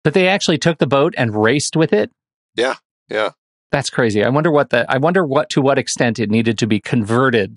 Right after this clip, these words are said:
Speaker 1: to become race ready.
Speaker 2: Uh, yeah, I don't know.
Speaker 1: I know nothing about racing catamarans or trimarans, but that's, uh, very cool.
Speaker 2: Well, they probably did something more than just fill the hole in the side with a piece of cloth.
Speaker 1: They actually, actually, I think you're probably wrong. I think it's mostly cloth.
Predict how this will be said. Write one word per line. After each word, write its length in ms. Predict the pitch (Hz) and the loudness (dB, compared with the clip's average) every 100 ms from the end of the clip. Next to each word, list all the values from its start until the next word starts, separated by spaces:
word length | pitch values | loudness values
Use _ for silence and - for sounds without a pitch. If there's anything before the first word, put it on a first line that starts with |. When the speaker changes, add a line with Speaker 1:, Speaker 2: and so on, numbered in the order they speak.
| - | -16
Speaker 1:
to 100 | - | -8
become 480 | 113 113 127 104 101 | -6 -2 -2 -2 -2
race 400 | - 110 104 98 | -2 0 2 0
ready. 460 | - 95 87 - - - | -2 -2 -2 -8 -14 -6
Speaker 2:
Uh, 320 | 107 101 95 90 | -2 -2 -4 -2
yeah, 160 | 110 101 _ | -4 -4 _
I 40 | 98 | -12
don't 160 | 98 | -10
know. 140 | 101 92 - | -12 -14 -6
Speaker 1:
I 80 | 143 | -2
know 120 | 156 | 0
nothing 500 | 120 117 - 107 98 | 2 0 0 -2 0
about 300 | 101 98 95 | 0 0 0
racing 360 | 101 92 - 92 | 0 -2 -4 -4
catamarans 540 | 104 92 87 87 - | -2 -2 -4 -4 -8
or 60 | - | -8
trimarans, 640 | - - - - - - _ | -8 -6 -8 -8 -10 -16 _
but 160 | - - | -8 -4
that's, 320 | 101 - - | -4 -4 -8
uh, 80 | - | -4
very 240 | 101 87 | -2 -4
cool. 340 | - 104 95 - _ | -4 -4 -4 -10 _
Speaker 2:
Well, 120 | 127 | -4
they 80 | 127 | -4
probably 480 | 143 160 165 135 120 | -2 -2 0 -2 0
did 180 | 117 101 | -2 0
something 340 | 123 107 110 | -2 -2 -2
more 200 | 107 104 | 0 0
than 160 | 101 98 | -2 -2
just 240 | 98 - | -2 -2
fill 180 | 113 104 | -2 -2
the 80 | 90 | 0
hole 240 | 110 104 | 0 0
in 80 | 95 | -2
the 80 | 90 | -2
side 260 | 101 90 | -2 -2
with 160 | 87 - | -4 -4
a 140 | 82 | -4
piece 240 | - 92 - | -4 -8 -8
of 60 | |
cloth. 340 | - - - - | -8 -12 -12 -2
Speaker 1:
They 420 | 143 131 131 131 | 0 2 2 0
actually, 540 | - 123 123 135 127 - | -2 -2 -2 -2 0 0
actually, 340 | 123 117 135 | -2 0 -2
I 60 | 110 | 0
think 180 | 117 123 | -2 -6
you're 60 | |
probably 320 | - 117 113 | -4 -2 -2
wrong. 340 | 127 120 120 120 | 0 0 0 -2
I 140 | 113 | -4
think 200 | 104 110 | -4 -4
it's 160 | 139 - | -4 -2
mostly 300 | 110 104 123 | -2 0 -2
cloth. 380 | - 110 107 | 0 2 0